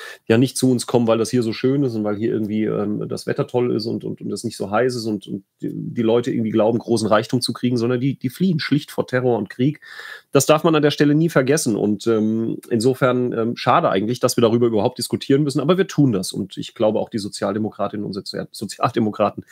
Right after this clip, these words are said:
sind da ganz, ganz klar, ähm, Menschenrechte sind da an der Stelle unantastbar. Ja,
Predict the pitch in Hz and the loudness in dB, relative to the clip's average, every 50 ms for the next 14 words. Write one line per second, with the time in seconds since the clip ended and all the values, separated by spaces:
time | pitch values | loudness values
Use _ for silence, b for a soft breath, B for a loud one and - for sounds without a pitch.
0 | B B B B B B B B _ - 139 180 208 202 190 175 160 - - - | B B B B B B B B _ 4 6 6 6 6 4 2 2 0 -2 -2
1 | 107 131 135 160 180 170 - - 143 131 123 - - - 131 113 113 120 127 135 | 2 4 4 4 2 0 0 0 2 2 0 -2 -2 0 2 2 4 2 0 0
2 | 139 - - _ - 120 117 117 117 117 - 120 - 131 135 - 135 120 120 120 | -2 -6 -10 _ -2 0 0 0 0 -2 0 0 0 0 0 0 0 0 0 0
3 | 123 - - 117 117 113 - - - 113 107 110 110 - _ - 104 104 - - | -2 -4 -2 -2 -2 -2 -4 -4 -2 -2 -2 -2 -4 -4 _ -2 -2 0 0 -2
4 | 101 92 101 98 92 - - 107 98 98 - - 123 113 120 120 117 - - 104 | -2 -2 -2 -4 -4 -4 -4 -2 -2 -2 -2 -2 -2 -2 -2 -2 -4 -6 -6 -6
5 | 92 98 101 98 - _ - - - 92 - - - _ - - - - _ _ | -4 -4 -4 -4 -8 _ -8 -6 -4 -4 -4 -6 -8 _ -10 -10 -10 -12 _ _
6 | _ _ _ _ _ _ _ _ _ _ _ _ _ b b b b b b b | _ _ _ _ _ _ _ _ _ _ _ _ _ b b b b b b b
7 | b b b b b b b b b _ _ _ _ _ _ _ _ - 123 139 | b b b b b b b b b _ _ _ _ _ _ _ _ 0 2 2
8 | 185 180 156 131 113 101 90 90 82 76 67 65 | 2 2 2 0 0 -2 -2 -4 -4 -6 -6 -8